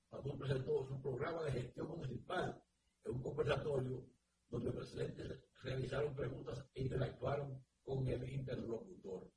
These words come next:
La oferta programática articula un conjunto de políticas y acciones transversales que abarcan una diversidad de áreas, entre las que destacan el progreso y desarrollo de la ciudad, el impulso a la calidad de vida,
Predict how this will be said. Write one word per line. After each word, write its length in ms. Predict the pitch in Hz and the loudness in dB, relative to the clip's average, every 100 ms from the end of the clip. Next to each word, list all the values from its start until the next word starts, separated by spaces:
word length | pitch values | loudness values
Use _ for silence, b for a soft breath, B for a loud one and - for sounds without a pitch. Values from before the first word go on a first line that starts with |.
| _ _ _ _ _ _ _ _ | _ _ _ _ _ _ _ _
La 100 | - | -6
oferta 340 | - 135 139 - | -2 0 2 2
programática 680 | 160 147 135 147 143 - 131 | 2 4 4 2 0 0 0
articula 580 | - 113 - 175 147 | 0 -4 0 4 6
un 120 | 135 - | 6 2
conjunto 420 | 139 - - 147 | 0 0 4 2
de 80 | 131 | 2
políticas 640 | 123 117 - - - - | 0 0 -2 -4 -4 -2
y 60 | - | -2
acciones 500 | - 135 139 139 - _ _ - | -2 0 0 0 -6 _ _ -2
transversales 880 | 127 123 117 - 139 139 120 - - _ _ | 0 2 0 2 2 2 2 -4 -14 _ _
que 100 | - | 0
abarcan 680 | 110 135 120 - - 113 - - _ _ | 6 8 8 6 -2 -4 -10 -20 _ _
una 200 | 117 117 | -4 0
diversidad 520 | - 151 139 123 143 110 | 2 2 2 0 0 0
de 180 | 107 | 0
áreas, 500 | - - 131 - - _ _ - | 0 0 0 0 -4 _ _ -14
entre 220 | - - | -10 -4
las 120 | - | -4
que 80 | - | -2
destacan 680 | - - 147 - - - - _ _ _ | -4 -2 -2 0 -2 -4 -10 _ _ _
el 140 | - - | -8 -6
progreso 460 | 110 98 - 135 | -4 0 2 2
y 40 | 131 | 0
desarrollo 440 | 139 127 127 139 | 0 0 0 2
de 80 | 139 | 2
la 40 | |
ciudad, 420 | 135 135 131 - - _ _ _ | 0 0 0 -2 -8 _ _ _
el 140 | 131 131 | 0 0
impulso 640 | - - - - 143 - - | 0 -4 -6 -4 -4 -4 -6
a 80 | |
la 60 | 117 | -4
calidad 340 | 117 113 131 147 | -4 0 0 2
de 100 | 147 | 0
vida, 420 | 143 135 - | 0 -2 -2